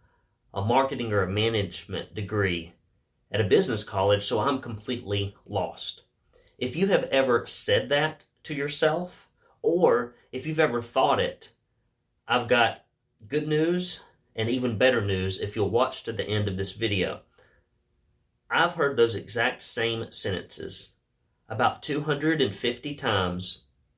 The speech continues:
out of the nine hundred and thirty or so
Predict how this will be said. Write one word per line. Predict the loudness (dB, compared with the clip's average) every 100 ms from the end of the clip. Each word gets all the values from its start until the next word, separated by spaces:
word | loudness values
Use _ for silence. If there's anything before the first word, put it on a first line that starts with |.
| -4
out | -2
of | 0
the | -2
nine | 0 0 0 0
hundred | -2 -2 -2 -6 -6 -8 -14 _ _ _ _
and | -4 -4 2
thirty | 2 4 0 -4 -4
or | -6
so | -4 -2 0 0 -2